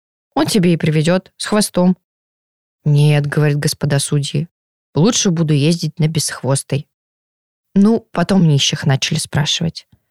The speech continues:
"Вы что, братья, тут стоите?" Он, говорят, у нас запевалу убил. "Как же он убил его?" "Я, говорит, думал, плохое моё дело будет".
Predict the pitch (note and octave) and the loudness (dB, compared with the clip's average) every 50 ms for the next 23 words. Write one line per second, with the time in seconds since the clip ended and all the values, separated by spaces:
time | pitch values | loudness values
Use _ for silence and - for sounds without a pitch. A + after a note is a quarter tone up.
0 | _ _ _ _ _ _ _ _ G3 G3+ A3 A3+ A3+ G#3+ - - - G#3+ G3+ F#3 | _ _ _ _ _ _ _ _ 2 4 4 4 4 2 0 0 0 0 0 2
1 | G#3 G3+ G3+ F#3+ - - G3 F3+ - F3 - - - - F#3+ F#3+ F3+ F3 - - | 2 0 0 0 -2 -4 -2 -2 -2 -4 -6 -6 -2 0 2 2 2 0 -2 -2
2 | - F3+ - _ _ _ _ _ _ _ _ _ _ _ _ _ _ _ _ _ | -4 -4 -4 _ _ _ _ _ _ _ _ _ _ _ _ _ _ _ _ _
3 | - G3+ A3+ A#3+ G#3+ A#3+ A#3 A#3 A#3 A3+ - G#3 G3 G3 G3+ F#3+ F#3+ F#3+ F#3+ - | 2 2 4 4 4 4 4 4 2 2 2 2 2 2 2 2 0 -2 -2 0
4 | - E3+ E3+ E3+ E3 E3+ E3 E3 E3 D#3 D3+ E3 D#3+ D#3+ D#3+ - _ _ _ _ | 0 0 2 2 2 2 2 2 2 2 2 2 2 2 0 -2 _ _ _ _
5 | _ _ _ _ _ _ _ _ _ _ _ _ _ _ - - A3+ F#3 E3 D#3 | _ _ _ _ _ _ _ _ _ _ _ _ _ _ 0 2 4 4 4 4
6 | D#3 E3 E3 E3 E3+ F3 F#3+ F3 D#3+ D3 D3+ C#3+ D3 D3+ D#3+ - _ _ _ _ | 4 4 4 4 4 2 2 2 2 0 0 -2 -2 -4 -4 -8 _ _ _ _
7 | _ _ _ _ _ _ _ _ _ _ _ _ _ _ _ _ _ - F#3 A#3+ | _ _ _ _ _ _ _ _ _ _ _ _ _ _ _ _ _ 0 2 2
8 | C4+ B3+ B3 B3+ B3 C4 B3+ G#3+ G3+ F#3+ G3+ A#3 B3+ B3+ C4 B3+ B3 A3+ - _ | 2 2 2 2 2 2 2 0 -2 -2 0 0 0 2 2 0 0 -2 -4 _
9 | _ _ _ - A#3 B3 A#3 - C#4 C#4 C4+ B3+ A3 G3 F3+ F3 D#3+ E3 F3 E3 | _ _ _ 0 0 0 0 2 2 2 4 4 4 4 2 2 2 0 0 2
10 | E3 E3 D#3 D3+ D#3 D#3+ D3+ D3 C#3+ - _ | 2 0 0 0 -2 -2 -2 -2 -6 -6 _